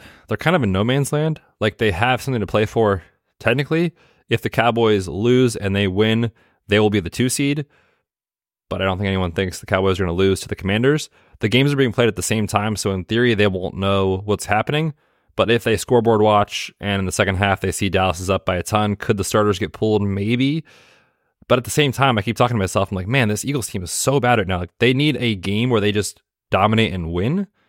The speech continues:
And going into the playoffs, that's what they need. So if they do that, you get a Giants matchup that's beautiful.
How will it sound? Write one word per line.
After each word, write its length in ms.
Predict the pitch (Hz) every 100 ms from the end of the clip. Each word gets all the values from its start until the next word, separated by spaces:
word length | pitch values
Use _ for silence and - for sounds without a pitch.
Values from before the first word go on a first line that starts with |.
| _ _ _ _ _ _ _ _ -
And 260 | 110 110
going 180 | 101 135
into 80 | 131
the 80 | 107
playoffs, 360 | 127 117 104
that's 140 | - 101
what 80 | 101
they 100 | 98
need. 220 | 90 73
So 80 | -
if 120 | 117
they 120 | 127
do 160 | 107 147
that, 340 | 95 90 - _ _ _ _ _ _ _ _
you 100 | -
get 140 | 104 113
a 40 |
Giants 360 | 92 117 127 -
matchup 320 | 92 - 98
that's 180 | 92 80
beautiful. 640 | - 123 117 - 87 90